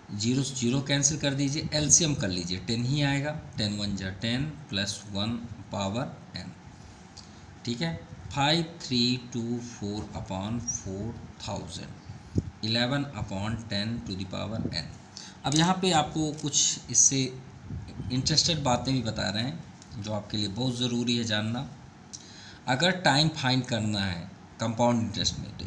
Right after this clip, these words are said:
एक बात याद रखिएगा, एक ही इसमें rules है, दो नहीं है, सिर्फ one rules है। First rules,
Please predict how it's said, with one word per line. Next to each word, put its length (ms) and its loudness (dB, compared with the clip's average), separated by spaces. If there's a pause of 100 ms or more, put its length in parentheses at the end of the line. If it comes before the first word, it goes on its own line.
एक 140 2
बात 220 4
याद 180 2
रखिएगा, 480 0 (640)
एक 220 4
ही 180 4
इसमें 260 6
rules 260 2
है, 60 2 (120)
दो 160 6
नहीं 240 2
है, 160 -6 (340)
सिर्फ 340 2
one 200 6
rules 340 -2
है। 60 -10 (600)
First 280 4
rules, 320 0